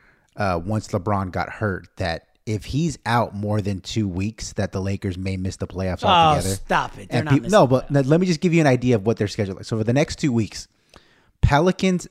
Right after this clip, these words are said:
Speaker 1: Sixers, Cavs, Magic, Bucks, Kings, Clippers. So you think maybe they win two of those?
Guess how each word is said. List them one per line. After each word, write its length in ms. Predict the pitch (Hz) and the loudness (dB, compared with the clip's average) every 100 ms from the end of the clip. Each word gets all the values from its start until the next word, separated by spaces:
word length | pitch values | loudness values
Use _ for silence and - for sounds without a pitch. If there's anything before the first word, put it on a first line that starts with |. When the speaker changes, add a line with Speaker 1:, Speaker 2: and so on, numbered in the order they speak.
| 135 | -12
Speaker 1:
Sixers, 760 | - 143 - - 104 98 - - | -4 0 0 0 0 0 -4 -4
Cavs, 420 | - 113 117 113 | 0 2 2 -2
Magic, 440 | 110 107 104 113 - | -2 -2 -2 -2 -4
Bucks, 420 | 98 110 110 - | -4 -2 -2 -4
Kings, 400 | - 117 98 95 | -10 -6 -6 -6
Clippers. 540 | - 98 87 - - - _ _ _ - | -8 -8 -8 -12 -14 -20 _ _ _ -2
So 140 | 139 | 2
you 120 | 143 | 2
think 260 | - 185 - | 2 0 0
maybe 760 | 110 113 123 131 143 151 165 147 | -4 -2 4 6 6 6 4 4
they 180 | 131 | 4
win 240 | 123 127 117 | 4 0 -2
two 240 | - 117 | -4 -4
of 60 | 90 | -4
those? 400 | 87 - - | -8 -12 -20